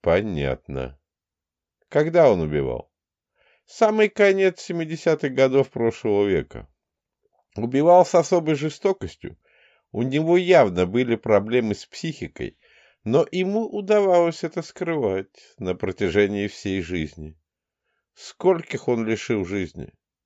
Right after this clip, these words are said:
Я знаю троих, но почти уверен в том, что это неполная информация, потому что мне точно доступно то,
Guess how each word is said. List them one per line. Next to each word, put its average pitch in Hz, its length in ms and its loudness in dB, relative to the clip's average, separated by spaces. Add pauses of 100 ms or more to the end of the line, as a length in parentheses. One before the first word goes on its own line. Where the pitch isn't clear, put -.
(720)
Я 165 220 4
знаю 185 380 2
троих, 156 500 2 (300)
но 113 240 -4
почти - 520 -2
уверен 175 500 2
в - 120 -18
том, 180 380 -2 (400)
что - 440 -2
это 135 500 -2
неполная 135 800 0
информация, 92 880 -6 (560)
потому 156 440 -2
что - 240 -6
мне 156 320 -4
точно 160 560 -2
доступно 143 720 -2
то, 170 340 -6